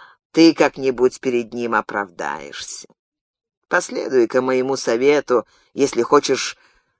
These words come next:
стать дельным домоправителем и хозяином в своих владениях". "Нет, это не годится", решительно заявил визирь.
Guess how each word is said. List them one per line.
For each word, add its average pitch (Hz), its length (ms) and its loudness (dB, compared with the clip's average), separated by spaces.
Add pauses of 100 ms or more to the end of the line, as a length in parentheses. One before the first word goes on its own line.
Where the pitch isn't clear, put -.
стать - 800 0 (140)
дельным 131 920 4
домоправителем 143 1200 2
и 180 40 4
хозяином 139 720 4
в - 60 -12
своих 107 400 -4
владениях". 104 600 -8 (960)
"Нет, 127 500 0
это 180 340 -2
не 139 200 -4
годится", 113 760 -4 (440)
решительно 135 560 0
заявил 131 340 2
визирь. 127 440 -4